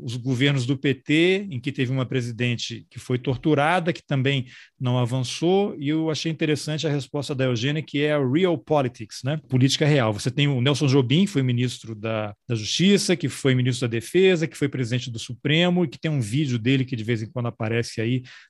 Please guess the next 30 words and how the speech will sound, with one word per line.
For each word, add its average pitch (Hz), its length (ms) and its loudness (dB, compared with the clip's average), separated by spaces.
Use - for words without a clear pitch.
não 117 60 -8
sei 127 120 0
se 120 60 -4
foi 131 160 0
um 120 60 0
encontro 123 320 -2
do 110 100 -4
P 123 120 -4
S 117 140 -6
D 123 80 0
B 113 140 -2
no 117 60 0
interior 117 240 -4
de - 80 -8
São 120 160 -2
Paulo, 151 220 2
ele 175 120 0
dizendo 165 380 -2
que - 80 0
atuou 185 440 2
junto 147 300 -2
ao 143 40 0
Supremo 160 580 -2
para 185 100 0
que - 100 -4
não 208 160 2
se 220 200 0
alterasse 156 760 0
nada 127 280 0
disso. 107 480 -6